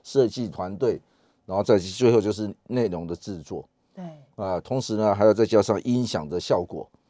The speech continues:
Speaker 1: 所以整个都collate在一起。然后到台湾在布展的时期呢，
Speaker 2: 对。
Speaker 1: 你要考虑到公安的问题、
Speaker 2: 对。
Speaker 1: 消防的问题、水电的问题。
Speaker 2: 办一个展真不容易。
Speaker 1: 所以，对，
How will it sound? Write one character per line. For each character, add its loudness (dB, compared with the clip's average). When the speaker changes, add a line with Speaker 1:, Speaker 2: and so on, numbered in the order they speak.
Speaker 1:
所 -6
以 0
整 4
个 4
都 4
collate 0
在 0
一 -6
起。 -14
然 -2
后 -2
到 4
台 4
湾 4
在 6
布 -2
展 4
的 0
时 -6
期 -8
呢， -6
Speaker 2:
对。 0
Speaker 1:
你 -8
要 -2
考 -6
虑 -4
到 0
公 0
安 2
的 2
问 2
题、 -14
Speaker 2:
对。 6
Speaker 1:
消 8
防 4
的 4
问 8
题、 -10
水 4
电 10
的 10
问 4
题。 -10
Speaker 2:
办 4
一 0
个 2
展 -2
真 2
不 10
容 6
易。 2
Speaker 1:
所 12
以， 10
对， 4